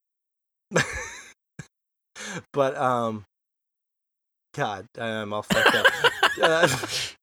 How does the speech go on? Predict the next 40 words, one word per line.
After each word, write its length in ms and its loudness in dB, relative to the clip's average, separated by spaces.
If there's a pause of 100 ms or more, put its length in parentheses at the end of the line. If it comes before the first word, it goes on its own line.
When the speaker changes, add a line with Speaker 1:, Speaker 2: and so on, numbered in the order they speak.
(1160)
Speaker 1:
Josh, 260 6
I 60 4
heard 240 2
you 120 2
were, 280 2
uh, 180 -2
streaming 320 -4
some 160 -6
horrible 320 0
shit 260 -2
this 200 -4
week 180 -6
on 120 -2
Twitch, 420 4 (180)
bringing 240 4
my 140 6
children 360 4
in 80 6
their 100 6
living 260 6
room, 320 4
and 120 4
you're 100 4
just, 260 -2 (160)
what 140 8
is 120 4
this 120 4
sacrilegious 760 4
shit 320 0
you're 100 0
throwing 320 8
all 220 10
over 160 8
my 120 4
Speaker 2:
Hmm. 60 -4
Speaker 1:
T 240 0
V? 340 0 (760)
Speaker 2:
Yes, 800 2
actually, 560 2
uh, 160 2